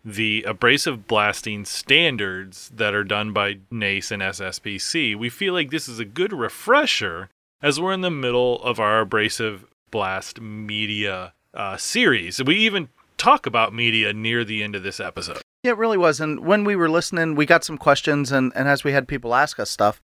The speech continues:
Speaker 2: we realized this is an important one that we need to bring back to help refresh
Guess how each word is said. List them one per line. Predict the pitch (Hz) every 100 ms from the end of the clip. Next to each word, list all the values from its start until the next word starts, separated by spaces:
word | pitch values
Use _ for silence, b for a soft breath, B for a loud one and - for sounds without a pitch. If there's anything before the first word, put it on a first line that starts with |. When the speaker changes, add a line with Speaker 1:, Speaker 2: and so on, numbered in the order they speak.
| -
Speaker 2:
we | 202
realized | 185 185 175 165 -
this | - 190 220
is | 190
an | 190
important | 165 - 160 156
one | 151
that | 151
we | 135
need | 139 139
to | 127
bring | 117 131 127
back | 117 110 -
to | 123
help | 120 110 117
refresh | 127 123 135 123 -